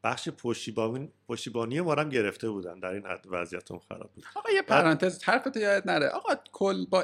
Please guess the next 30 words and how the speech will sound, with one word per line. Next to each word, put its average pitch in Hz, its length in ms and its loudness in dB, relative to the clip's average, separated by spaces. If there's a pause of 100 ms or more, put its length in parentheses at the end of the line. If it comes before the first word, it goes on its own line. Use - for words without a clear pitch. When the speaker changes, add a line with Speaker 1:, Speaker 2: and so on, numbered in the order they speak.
Speaker 2:
این 262 280 2 (180)
اتفاق 165 1080 0 (920)
اخلاقی 135 580 8
می‌دونی 143 280 4
چه - 180 -4
نه؟ 76 100 -8 (760)
Speaker 1:
آره 101 260 -2
مشکل 110 300 -8
ندارم 101 460 -12
باش. - 240 -20 (240)
Speaker 2:
اون 156 160 12
موقع 143 260 12
هم 143 60 10
اوکی 123 240 6
بودی؟ 117 460 4 (140)
Speaker 1:
اون 120 140 -8
موقع 104 240 0
هم 98 80 -2
اوکی 95 220 -10
بودم. 90 260 -20 (800)
بالاخره 120 400 2
اون 147 200 -2
آدم، 127 640 -2
اه، 104 280 -2
آزاده 110 440 0
که 123 400 0
بره 117 200 2
جای 110 220 -2
بهتری 98 420 -4
کار 87 240 -10